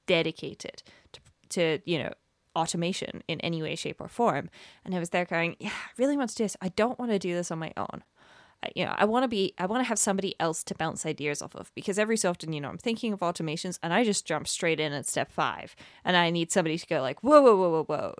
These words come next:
like, take a couple of steps back," you know, like, "How do you get started with this?" Um, and so I thought, "Well, David's kind of the right person for this. Like, I can't think of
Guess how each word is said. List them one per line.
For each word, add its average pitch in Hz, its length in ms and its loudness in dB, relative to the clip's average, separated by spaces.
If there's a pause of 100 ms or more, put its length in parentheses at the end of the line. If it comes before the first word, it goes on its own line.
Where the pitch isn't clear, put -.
like, - 220 -6
take 294 180 2
a 226 60 -6
couple 208 280 2
of 170 120 0
steps 160 280 0
back," - 440 -4
you 180 80 0
know, 156 160 -2
like, - 220 -4
"How 311 220 4
do 226 80 2
you 202 60 0
get - 180 -2
started 247 440 4
with - 180 -8
this?" - 420 -4 (380)
Um, 156 460 2
and 170 440 0 (120)
so 190 240 2
I - 120 -2
thought, 214 300 0
"Well, 214 180 -4 (160)
David's 240 460 0
kind - 320 -10
of 277 80 0
the 180 80 -4
right 175 180 2
person 233 300 -2
for 180 120 -8
this. - 280 -12
Like, - 160 -12
I 185 80 -8
can't - 320 -12
think 277 160 0
of 185 80 -2